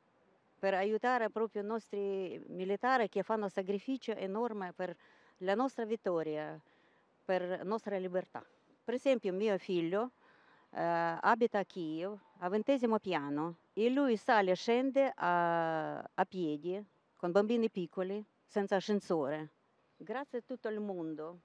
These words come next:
e anche Italia, che stanno aiutando molto per il nostro paese,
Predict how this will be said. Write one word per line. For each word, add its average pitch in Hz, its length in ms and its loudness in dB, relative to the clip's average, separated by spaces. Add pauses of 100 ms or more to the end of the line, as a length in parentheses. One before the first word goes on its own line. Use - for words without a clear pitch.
(140)
e 170 100 -6
anche 208 240 -2
Italia, 170 720 -6 (400)
che - 140 -10
stanno 226 220 0
aiutando 247 420 4
molto 233 340 4
per 165 160 -4
il 165 60 -2
nostro 160 260 -4
paese, 143 640 -8